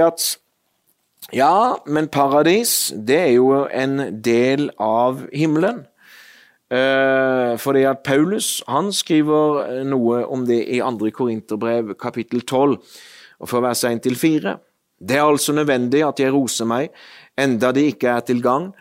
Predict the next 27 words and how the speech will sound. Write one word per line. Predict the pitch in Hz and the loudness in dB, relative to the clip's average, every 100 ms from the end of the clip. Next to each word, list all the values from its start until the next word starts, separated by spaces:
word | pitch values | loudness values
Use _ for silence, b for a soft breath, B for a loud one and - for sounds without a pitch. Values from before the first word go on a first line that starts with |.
| B B B _ | B B B _
men | 123 | 0
jeg | 147 147 | 0 2
kommer | 139 143 | 0 2
nå | 143 127 | 0 0
til | 143 | 0
syner | 131 156 143 120 | 0 2 2 2
og | 123 127 | 0 0
åpenbaringer | 135 131 117 123 127 127 | 0 0 0 0 -4 -2
fra | 135 | -2
Herren. | 135 139 156 - _ - | -2 -2 -6 -12 _ -4
Jeg | 131 | -2
kjenner | 135 175 147 127 | 0 0 0 0
et | 135 | 0
menneske | 156 147 120 - | -2 -2 -4 -4
i | 143 | -2
Kristus. | 147 143 - 165 151 - B B B B | -2 -2 -2 -2 -2 -8 B B B B
Om | 131 | 0
han | 143 143 | 2 4
var | 131 | 4
i | 139 | 4
legeme, | 156 156 120 117 127 143 139 | 4 2 0 0 0 -2 -4
vet | 110 139 - | -2 0 0
jeg | 165 135 | -2 -2
ikke», | 110 98 | -4 -6
han | 104 | -6
snakker | - 127 | -8 -6
om | 110 | -6